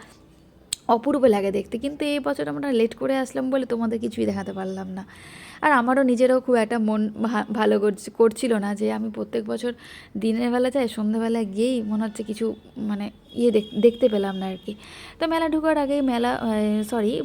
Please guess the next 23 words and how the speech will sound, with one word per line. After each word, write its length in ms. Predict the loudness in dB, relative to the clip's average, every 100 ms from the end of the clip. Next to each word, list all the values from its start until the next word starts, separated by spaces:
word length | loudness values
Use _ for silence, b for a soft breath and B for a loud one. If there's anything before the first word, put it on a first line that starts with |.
| -4
পু-, 160 | -2 0
মানে, 340 | -2 -2 -2
মন্দিরে 420 | 0 0 0 0
যাওয়ার 340 | 0 0 0 -2
আগেই 280 | -2 -2
কিন্তু 240 | -2 -4 -4
অনেক 280 | -4 -4 -4
দোকান 320 | -2 -2 -2
বসেছে, 400 | -2 -4 -4 -10 B B B B
তারপরে 500 | 0 0 0 -2 0
তো 100 | 0
মেলা 340 | -2 0 0 0
আছেই। 420 | -2 2 2 2 B B B -8 -2
তো 260 | 2 0 0
চলো 220 | 0 2
এবার 260 | 2 0 -2
মন্দিরের 420 | -2 -2 -2 -4
দিকে 240 | -2 -2
যাওয়া 240 | 0 -4 -6
যাক। 200 | -8 -8 -4
এই 200 | -2 0
সেই 220 | 0 2
মন্দির, 520 | 0 -2 -2 -2 -4